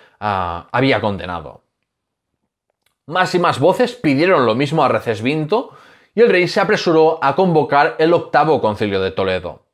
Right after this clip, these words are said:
Este tuvo una asistencia bastante mayor que el, eh, el que había convocado su padre, porque había un tema fundamental que tra-, que tratar.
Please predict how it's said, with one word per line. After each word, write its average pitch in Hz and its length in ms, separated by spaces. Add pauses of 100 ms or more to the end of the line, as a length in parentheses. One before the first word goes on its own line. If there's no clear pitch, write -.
(1500)
Este 226 260
tuvo 214 220
una 214 160
asistencia 156 560
bastante 180 580
mayor 165 400
que 156 400
el, 92 500 (120)
eh, 85 300 (160)
el 98 120
que - 80
había 104 540 (200)
convocado 117 460
su 175 160
padre, 156 380 (260)
porque 196 240
había 240 180
un 220 120
tema 180 260
fundamental 156 920
que 92 120
tra-, 95 260 (100)
que 107 100
tratar. 90 540